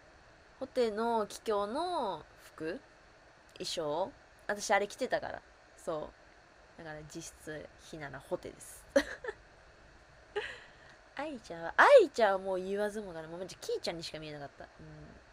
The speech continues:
そう。ちょっとす、あの、身長伸びたキーちゃん。<laughs> そう。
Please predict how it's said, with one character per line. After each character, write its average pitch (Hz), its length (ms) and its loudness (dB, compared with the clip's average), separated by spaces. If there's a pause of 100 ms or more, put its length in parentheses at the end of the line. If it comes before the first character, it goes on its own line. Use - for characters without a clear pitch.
(1300)
そ 180 60 -18
う。 - 40 -18 (2750)
ち - 80 -8
ょ 349 40 -6
っ - 40 -20
と 277 120 2
す、 - 240 -8 (320)
あ 185 140 -6
の、 165 180 -10
身 208 320 -4
長 208 140 -4
伸 190 160 -6
び 160 120 -12
た - 280 -12 (640)
キ - 140 -8
ー 160 40 -10
ち - 120 -8
ゃ - 40 -8
ん。 - 40 -12
<laughs> - 40 -14 (2750)
そ - 160 -20
う。 190 40 -18